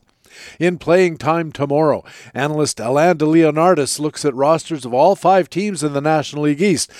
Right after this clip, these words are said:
looking at the Philly bullpen and the outfields in Washington and Atlanta.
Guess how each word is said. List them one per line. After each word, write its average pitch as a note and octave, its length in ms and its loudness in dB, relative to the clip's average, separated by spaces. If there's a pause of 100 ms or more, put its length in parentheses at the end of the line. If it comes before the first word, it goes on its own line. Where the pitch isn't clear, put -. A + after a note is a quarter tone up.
(240)
looking C#3 300 -4
at C3 160 -4
the A#2+ 80 -4
Philly F3+ 360 2
bullpen F3 580 2 (220)
and D3 140 -6
the C#3 100 0
outfields C3+ 680 -2 (220)
in C3+ 220 -4
Washington B2+ 580 -2
and A#2+ 180 -4
Atlanta. A#2 640 -2